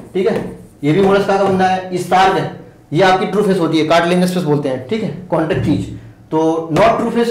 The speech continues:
तो ये भी ट्रू फिश नहीं है, ये भी ट्रू फिश नहीं है, नाम है फिश लगा है लेकिन।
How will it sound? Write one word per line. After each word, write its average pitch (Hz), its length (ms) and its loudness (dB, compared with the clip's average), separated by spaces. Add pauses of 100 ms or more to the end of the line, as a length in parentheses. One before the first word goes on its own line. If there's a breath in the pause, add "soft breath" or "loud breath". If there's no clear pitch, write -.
(140)
तो 147 140 -2
ये 151 120 4
भी 175 100 0
ट्रू 233 120 -2
फिश 226 160 -4
नहीं 214 160 -2
है, 170 80 0
ये 160 60 0
भी 190 80 -2
ट्रू 196 140 -4
फिश 196 140 -4
नहीं 190 140 -2
है, 180 220 -6 (240)
नाम 180 260 0
है 208 80 0
फिश 185 100 -2
लगा 156 200 0
है 180 100 0
लेकिन। 165 340 -6